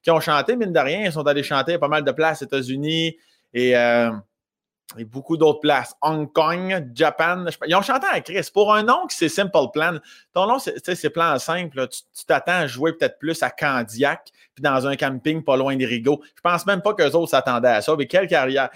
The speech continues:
j'allais dire quelle carrière ils ont eue, parce que, me semble, Simple Plan, depuis un bout, là, hein, ça sonne pas le gros battement de cœur à tous les minutes. Fait que je sais pas trop, peu importe, faut pas qu'ils soient offusqués, là, je les aime d'amour, les calices. Alors, euh, je me sou-, me souviens plus, je me souviens pas de l'année, où on peut le commenter, là, dans, dans les commentaires, vous tube, là,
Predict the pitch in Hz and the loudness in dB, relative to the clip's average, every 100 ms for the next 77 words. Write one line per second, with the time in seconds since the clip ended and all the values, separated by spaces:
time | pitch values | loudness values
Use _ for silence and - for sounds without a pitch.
0 | - 147 160 190 208 175 160 165 175 147 | -4 0 2 0 -4 0 2 4 2 0
1 | 143 127 151 294 147 - 185 247 170 135 | 0 0 -2 -4 -8 -4 -6 -6 -6 -6
2 | 120 156 220 269 131 131 117 139 240 - | -4 -2 -2 -2 -6 -4 -4 -2 -2 -2
3 | 180 190 208 _ _ - 135 208 208 - | 0 0 0 _ _ -4 -2 -2 -6 -6
4 | 120 - 127 120 151 165 131 123 139 143 | -4 -2 -4 0 4 6 4 2 2 2
5 | 135 143 123 123 151 170 143 123 135 147 | 2 0 -2 0 2 4 2 0 0 0
6 | 131 151 254 - - - 131 127 147 208 | 0 0 -2 -4 -20 -8 -2 0 2 2
7 | 214 - 175 180 175 202 185 180 160 135 | 4 4 4 4 4 2 4 4 4 2
8 | 170 - 160 135 - 190 214 180 147 147 | -2 0 -2 -2 -8 -10 -6 -6 -8 -10
9 | 156 143 147 185 165 147 151 147 196 - | -8 -8 -8 -10 -10 -4 -2 -2 -4 -10
10 | _ _ - - 160 160 160 175 175 202 | _ _ -6 2 4 4 2 -2 -2 -2
11 | - 190 196 175 _ _ 160 160 180 185 | -2 -6 -4 -8 _ _ -8 -4 -4 -4
12 | 185 208 180 160 160 143 _ 151 147 151 | -2 0 0 0 -4 -8 _ -2 0 2
13 | 180 165 156 143 117 - 127 139 131 131 | 0 0 0 0 -4 -4 -4 -2 0 -2
14 | 123 117 117 120 127 127 120 131 135 131 | -2 -6 -6 -8 -6 -6 -4 -2 -2 -2
15 | 131 131 - 151 175 180 170 180 | -6 -10 -6 0 0 4 4 4